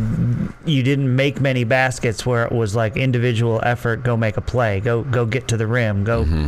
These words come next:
Speaker 1: you know, that, those kind of things. Everything was more spot up, pass, shoot, catch and shoot, score, right?
Speaker 2: Yeah.
Speaker 1: Knock a shot down.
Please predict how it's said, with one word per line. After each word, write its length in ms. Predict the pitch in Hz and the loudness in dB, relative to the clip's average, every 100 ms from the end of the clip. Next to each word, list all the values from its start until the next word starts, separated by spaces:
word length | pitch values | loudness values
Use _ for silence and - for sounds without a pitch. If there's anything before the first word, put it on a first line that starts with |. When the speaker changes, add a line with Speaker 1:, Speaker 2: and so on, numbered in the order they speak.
| 71 127 | 0 0
Speaker 1:
you 80 | |
know, 100 | 123 | 0
that, 180 | 110 120 | 0 0
those 200 | 131 123 | 0 0
kind 260 | - 110 110 | 0 0 -2
of 100 | 110 | -4
things. 520 | - 127 110 - - - - - | -6 -4 -6 -8 -12 -16 -18 -4
Everything 420 | - 127 127 127 117 | 0 0 0 0 0
was 200 | 110 107 | 0 0
more 580 | 131 120 113 110 107 - - | 2 2 2 2 -2 -6 -10
spot 380 | - - 127 113 | -8 -2 0 2
up, 280 | 127 127 - - - - - - | 2 0 -2 -16 -20 -20 -16 -2
pass, 460 | 120 117 110 - - | 0 2 0 -6 -6
shoot, 260 | - 139 120 - - | -2 -2 -2 -8 -8
catch 240 | - 123 - | -2 -2 -2
and 100 | 110 | -2
shoot, 280 | - 120 - | -2 -2 -4
score, 340 | - 123 - - - | -4 -4 -6 -10 -4
right? 260 | 113 123 - - | -2 -2 -4 -2
Speaker 2:
Yeah. 140 | 120 | 0
Speaker 1:
Knock 120 | 110 | 0
a 40 | 107 | -2
shot 300 | - 120 - | -2 -2 0
down. 320 | 117 104 | -2 -2